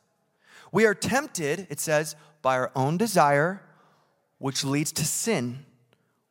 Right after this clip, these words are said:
which leads to death. James finishes this section.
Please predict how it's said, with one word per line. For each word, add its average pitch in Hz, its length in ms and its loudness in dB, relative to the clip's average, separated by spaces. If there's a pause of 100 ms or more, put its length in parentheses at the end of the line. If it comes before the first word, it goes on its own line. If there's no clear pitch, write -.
(120)
which 139 260 -6
leads 139 260 -4
to 131 140 -2
death. - 520 -2 (1600)
James 208 240 -2
finishes 247 420 -8
this 175 140 -6
section. 113 560 -6